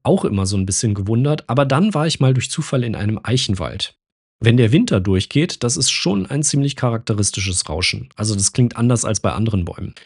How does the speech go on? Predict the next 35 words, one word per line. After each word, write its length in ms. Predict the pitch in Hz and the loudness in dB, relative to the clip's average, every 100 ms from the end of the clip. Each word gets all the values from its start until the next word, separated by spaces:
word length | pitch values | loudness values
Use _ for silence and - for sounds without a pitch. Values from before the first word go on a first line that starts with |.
| _ | _
Ich 160 | 113 | 2
bin 140 | 151 143 | 4 6
aber 160 | 135 | 4
kein 220 | 127 131 131 | 4 4 6
Botaniker 640 | 120 135 135 143 139 117 | 4 6 4 4 2 0
und 140 | 113 | -2
vielleicht 420 | - 110 117 - | 0 2 2 0
bilde 200 | 107 120 | 2 4
ich 100 | 131 | 4
mir 120 | 127 104 | 4 4
das 180 | 104 | 2
auch 100 | 101 | 0
einfach 300 | - 101 104 | -2 -2 0
nur 240 | 98 98 - | 2 0 0
ein. 400 | 135 123 175 202 - - - _ | 4 4 4 0 -12 -20 -20 _
Falls 400 | - - 165 - | -8 2 2 4
jemand 240 | 180 165 | 2 4
zuhört, 640 | 160 - 165 156 151 156 117 | 2 2 2 4 4 2 0
der 160 | 120 | 2
oder 160 | 117 117 | 2 0
die 120 | 117 | 0
sich 260 | 110 104 110 | 0 -2 -2
auskennt, 500 | 110 - 107 107 - | -2 0 -2 -2 -6
schreibt 320 | - 185 - | 0 0 0
uns 140 | 151 | -2
gern 180 | - 104 | 2 2
mal 160 | 110 104 | 0 0
in 80 | 95 | -2
die 80 | |
Kommentare, 640 | 95 104 98 - 92 92 87 | -2 0 -2 -2 -4 -4 -4
wenn 100 | 85 | -2
ihr 120 | 101 | 0
mehr 160 | 92 87 | 0 0
dazu 340 | 82 - - | -2 -6 -6
wisst. 260 | - - | -8 -10